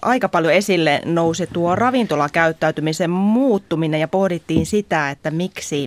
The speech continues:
näiden keikkojen aikaistaminen ei onnistu. Niin Pekka Ruuska, sinä olet pitkän linjan artisti ja nyt siis johdat musiikkiyhtiötä, niin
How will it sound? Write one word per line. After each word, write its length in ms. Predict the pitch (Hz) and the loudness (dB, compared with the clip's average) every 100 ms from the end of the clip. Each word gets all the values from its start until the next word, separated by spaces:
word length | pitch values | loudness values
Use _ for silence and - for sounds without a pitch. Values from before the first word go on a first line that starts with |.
| - | -6
näiden 300 | 165 147 151 - | -8 -8 -10 -2
keikkojen 600 | 180 175 - 143 139 - | 0 0 -2 -6 -4 -2
aikaistaminen 960 | 160 160 147 135 - 139 139 139 139 - | -2 -2 -4 -4 -6 -4 -2 -2 -4 -4
ei 220 | 165 151 - | -2 -2 -2
onnistu. 480 | 175 185 170 - 165 | -2 0 -2 -4 -4
Niin 220 | 165 175 - - - | -2 -4 -6 -12 -4
Pekka 280 | 247 262 240 | -4 0 0
Ruuska, 640 | 247 226 - 175 - 58 - _ | 2 0 0 -2 -2 -4 -8 _
sinä 280 | - 214 208 | -4 -2 0
olet 180 | 190 190 | 0 0
pitkän 400 | 220 208 190 156 76 - | -2 0 0 0 -2 -2
linjan 320 | 180 175 - | 0 0 2
artisti 520 | 185 190 160 156 156 | 0 0 -4 -4 -2
ja 100 | 156 | 0
nyt 180 | 175 170 | 0 -2
siis 220 | 156 156 | -4 -2
johdat 240 | 165 160 | -2 0
musiikkiyhtiötä, 960 | 180 185 202 190 123 147 147 - 143 143 | 0 2 2 0 0 -2 -2 -6 -4 -4
niin 220 | 147 160 | -4 -4